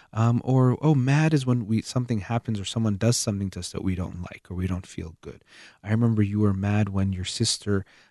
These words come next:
um, broke your toy. You were mad at her." And we can understand being mad. So we can talk about those feelings. And then also importantly, as I was talking with that last caller, what we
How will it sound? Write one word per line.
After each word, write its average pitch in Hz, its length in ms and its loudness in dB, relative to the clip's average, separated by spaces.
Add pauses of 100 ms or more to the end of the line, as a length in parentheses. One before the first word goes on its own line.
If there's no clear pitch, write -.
(220)
um, 87 380 -10
broke 104 300 -2
your 95 100 -6
toy. 95 480 -2 (140)
You 87 100 -16
were 87 120 -12
mad 92 280 -6
at 82 120 -16
her." - 260 -14 (120)
And 98 80 -6
we 104 80 -2
can 113 140 -2
understand 143 680 2 (380)
being 92 360 -8
mad. 104 240 -12
So - 160 4
we 113 40 8
can 113 120 -2
talk 139 340 0
about 92 400 -4
those 90 220 -10
feelings. - 500 -20 (340)
And 113 120 2
then 131 100 6
also 143 380 4
importantly, 113 580 4
as 101 140 -2
I 101 60 2
was 101 180 -2 (300)
talking 110 360 -2
with 92 120 -10
that 92 200 -6
last 95 280 -6
caller, 135 360 2
what 107 140 0
we 110 260 0